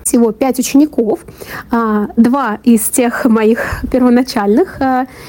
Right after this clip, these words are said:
и еще три человека пришли по рекомендации,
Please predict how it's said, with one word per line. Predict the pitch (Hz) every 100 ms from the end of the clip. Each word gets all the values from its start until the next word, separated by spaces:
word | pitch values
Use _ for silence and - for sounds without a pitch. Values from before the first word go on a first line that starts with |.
| - -
и | 277
еще | 302 330 254 247 - 320
три | 440 349
человека | - 240 262 302
пришли | - 240 - 233 262 294
по | - 254 247 226
рекомендации, | 226 285 269 202 202 - 302 381